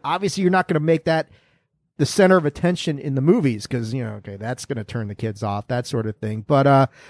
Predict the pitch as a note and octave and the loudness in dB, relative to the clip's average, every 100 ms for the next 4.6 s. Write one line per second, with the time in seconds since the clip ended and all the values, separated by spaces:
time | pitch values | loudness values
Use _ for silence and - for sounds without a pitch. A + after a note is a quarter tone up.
0 | - - F3+ F#3 C4 B3+ A#3 A#3 A3 G#3+ | -6 2 4 6 8 8 8 8 8 6
1 | G3+ D3+ F#3+ E3+ F#3 F3 F#3 E3+ E3+ D3 | 4 6 6 6 4 6 6 6 4 2
2 | C3+ C3+ B2 A2+ G#2+ A2 B2 C3 C#3+ C#3 | 4 2 0 -4 -8 -10 -6 -2 2 2
3 | C3 C#3+ C#3 B2+ A#2 - D3+ C#3 - C3+ | 2 2 2 2 0 2 2 4 4 2
4 | - B2 - A#2 A2 F#2+ | 2 -4 -2 0 0 -2